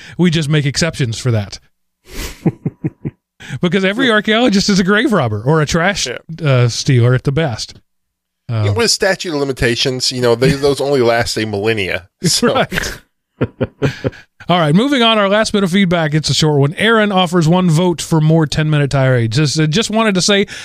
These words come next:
Speaker 1: I love the ten-minute rant episode. I hope you guys do it again down the road. Maybe a senu-, semi-annual episode.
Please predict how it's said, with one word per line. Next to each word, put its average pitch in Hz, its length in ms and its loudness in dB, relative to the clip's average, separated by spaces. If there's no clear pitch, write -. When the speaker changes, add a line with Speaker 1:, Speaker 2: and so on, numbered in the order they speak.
Speaker 1:
I 175 120 0
love 254 320 2
the 269 100 -2
ten-minute 214 580 0
rant 165 460 0
episode. 143 640 0
I 143 80 2
hope 143 180 0
you 151 80 2
guys 143 220 2
do 147 180 4
it 156 80 2
again 185 340 0
down 185 200 2
the 180 80 2
road. 190 240 4
Maybe 285 260 2
a 233 40 2
senu-, 302 600 0
semi-annual 277 580 2
episode. 294 440 0